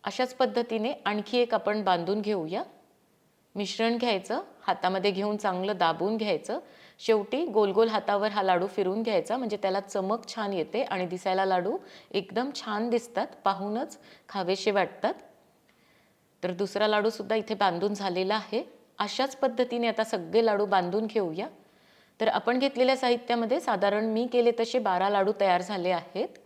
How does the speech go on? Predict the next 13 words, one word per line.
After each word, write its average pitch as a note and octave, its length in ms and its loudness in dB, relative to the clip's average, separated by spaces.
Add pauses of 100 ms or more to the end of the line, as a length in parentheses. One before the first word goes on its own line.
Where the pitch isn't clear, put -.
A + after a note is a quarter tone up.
(340)
दिसायला G3 480 -2 (120)
एकदम G#3+ 500 0
भारी G#3+ 320 0
दिसतायत, A#3 500 -2 (100)
खायला F#3+ 300 0
पण A3+ 300 -2 (280)
तेवढेच G3 580 2 (160)
अप्रतिम G#3 580 -2
असे A#3 220 0
लागतात. B3 400 -4 (560)
एक G#3 240 0
तोडून A3 340 6
पाहूया. A#3 520 0